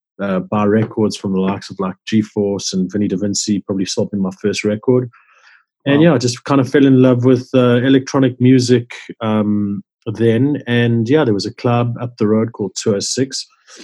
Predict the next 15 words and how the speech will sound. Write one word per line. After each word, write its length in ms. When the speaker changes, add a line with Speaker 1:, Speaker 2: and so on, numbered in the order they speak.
Speaker 1:
which, 600
um, 280
you 80
know, 60
I 20
was 140
too 140
young. 240
I 20
mean, 140
this 100
is, 80
I 60
was 100
about 220